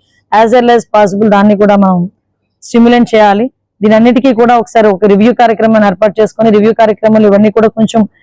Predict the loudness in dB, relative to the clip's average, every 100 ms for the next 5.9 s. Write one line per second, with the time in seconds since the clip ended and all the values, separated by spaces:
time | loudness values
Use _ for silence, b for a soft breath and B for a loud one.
0 | _ _ -2 0 2 2 2 2 2 2
1 | 0 -2 0 2 2 0 -2 _ _ _
2 | _ -2 0 2 2 2 2 2 0 0
3 | -2 0 0 0 0 2 2 0 -4 -8
4 | -4 0 2 0 -2 -4 -2 0 0 0
5 | -2 -2 -2 -2 -2 -2 -2 -4 -4